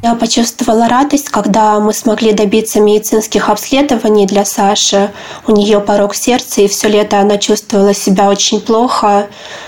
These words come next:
Я страшно боялась за неё, и вот когда мы добились этого, и обследования показали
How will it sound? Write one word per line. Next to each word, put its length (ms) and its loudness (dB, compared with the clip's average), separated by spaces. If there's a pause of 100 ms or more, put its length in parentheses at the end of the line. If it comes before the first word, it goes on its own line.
(240)
Я 380 4
страшно 520 0
боялась 600 2
за 60 2
неё, 560 4
и 400 0
вот 220 0
когда 360 2
мы 140 2
добились 580 0
этого, 460 2
и 100 4
обследования 800 2
показали 840 0